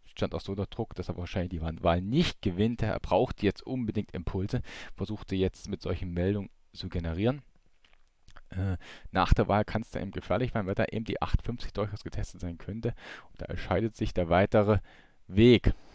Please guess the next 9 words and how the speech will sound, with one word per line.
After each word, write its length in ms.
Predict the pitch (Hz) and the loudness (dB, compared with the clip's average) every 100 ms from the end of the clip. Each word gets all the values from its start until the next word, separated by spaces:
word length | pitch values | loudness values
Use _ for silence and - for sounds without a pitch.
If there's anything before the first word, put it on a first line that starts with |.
| - - - _ - - - - - _ - _ | -20 -20 -20 _ -20 -20 -20 -20 -20 _ -12 _
Also 220 | 120 107 92 | 4 4 8
heute 320 | 127 131 - _ - _ _ _ - | 10 10 6 _ -20 _ _ _ -10
von 100 | 117 | -6
Bedeutung 460 | 95 101 107 117 - _ _ _ _ _ | 0 4 4 4 -4 _ _ _ _ _
dreiundneunzig, 480 | - 98 101 104 87 | 0 2 2 0 -2
vierundneunzig 480 | - 95 107 - 104 | -2 0 0 0 -2
schließen 300 | - 107 98 | 2 2 2
wir 60 | - | -2
oberhalb. 480 | 107 110 107 - | 4 6 6 4